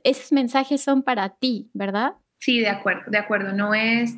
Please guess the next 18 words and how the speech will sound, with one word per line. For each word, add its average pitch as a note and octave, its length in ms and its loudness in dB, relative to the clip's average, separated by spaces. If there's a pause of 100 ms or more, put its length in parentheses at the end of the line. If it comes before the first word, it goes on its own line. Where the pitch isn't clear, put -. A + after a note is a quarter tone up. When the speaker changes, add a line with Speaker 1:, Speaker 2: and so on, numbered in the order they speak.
(680)
Speaker 2:
lo A#3+ 300 2
que, A#3 220 0
lo A3+ 120 -2
que A3+ 140 0
dije A3 320 0
en A#3 140 4
la B3+ 80 4
introducción, A3+ 760 0
todo A3+ 280 0
lo B3+ 140 0
que C4 100 -4
se A#3+ 120 -2
hable G#3 220 -2
acá G#3+ 360 2
de A#3 60 0
nuestras A3+ 360 -2
propias G#3+ 360 -6
experiencias, G#3 960 -4